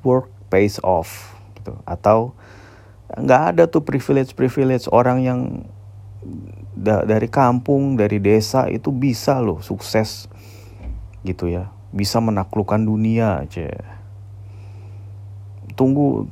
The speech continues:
tunggu aja kerjaan, gua taklukin semua gitu. Terus punya impian yang muluk-muluk lah, gua pengen ke sana, pengen kuliah di sana, di sini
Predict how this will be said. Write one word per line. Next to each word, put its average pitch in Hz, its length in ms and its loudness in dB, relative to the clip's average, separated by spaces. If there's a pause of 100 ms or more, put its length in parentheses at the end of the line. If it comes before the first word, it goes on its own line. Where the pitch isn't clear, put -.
tunggu 127 320 2
aja 131 280 2
kerjaan, 113 560 0
gua 104 120 0
taklukin 107 640 -2
semua 101 520 -2 (280)
gitu. - 240 -16 (1300)
Terus 90 220 0
punya 90 260 0
impian 85 340 0
yang 82 160 0
muluk-muluk 120 840 2
lah, 110 160 0
gua 98 200 2
pengen 82 360 -4
ke - 80 -4
sana, 120 560 -2
pengen 85 320 -4
kuliah 87 360 -2
di 87 120 -6
sana, 123 400 0
di 98 120 -4
sini 123 440 -2